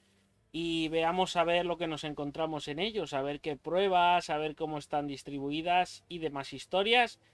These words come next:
Pero ya digo que de momento este va a ser el episodio final hasta, pues, que le volvamos a dar unas partidas.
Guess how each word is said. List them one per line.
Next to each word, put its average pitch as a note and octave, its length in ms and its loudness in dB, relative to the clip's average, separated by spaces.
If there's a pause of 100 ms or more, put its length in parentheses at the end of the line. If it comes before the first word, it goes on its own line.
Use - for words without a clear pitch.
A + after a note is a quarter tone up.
(380)
Pero E3 200 0
ya E3+ 120 2
digo A3+ 460 2
que E3+ 140 -6
de E3 100 -6
momento G3 800 0
este F#3 320 -2
va D#3+ 120 0
a - 20 -4
ser F3 380 -4
el D#3+ 180 -4
episodio D#3 480 -6
final E3 580 0
hasta, E3+ 760 6
pues, D3 120 -8
que - 100 -8
le D3+ 80 -2
volvamos E3 500 0
a E3 100 0
dar D#3+ 340 2
unas D#3+ 260 -6
partidas. A#2+ 680 -2